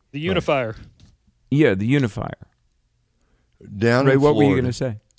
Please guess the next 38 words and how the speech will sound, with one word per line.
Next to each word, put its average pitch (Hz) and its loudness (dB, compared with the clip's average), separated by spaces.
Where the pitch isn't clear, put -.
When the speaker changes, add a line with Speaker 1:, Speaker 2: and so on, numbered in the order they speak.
Speaker 2:
Yeah, 110 -2
Speaker 3:
Go 92 -4
Speaker 2:
the, 101 2
Speaker 3:
ahead. 98 -2
Speaker 2:
down 123 2
in 98 -2
Florida, 101 -4
you've 95 -8
got 98 -4
this 101 -8
huge 110 -6
population 92 -10
of 85 -12
senior 95 -6
adults. 87 -12
Look, 90 -12
I'm 117 -2
just 95 -8
on 92 -6
the 92 -10
edge. 90 -20
About 95 -8
one 98 0
year 98 -2
from 95 -12
now, 95 -8
I'm 98 -10
gonna 98 -12
hit - -12
seventy 98 -4
Speaker 1:
You're 175 -4
as 147 -4
young 208 0
Speaker 2:
myself. 220 0
Speaker 1:
as 180 -2
you 196 -2
feel, 208 0
Ray. 175 2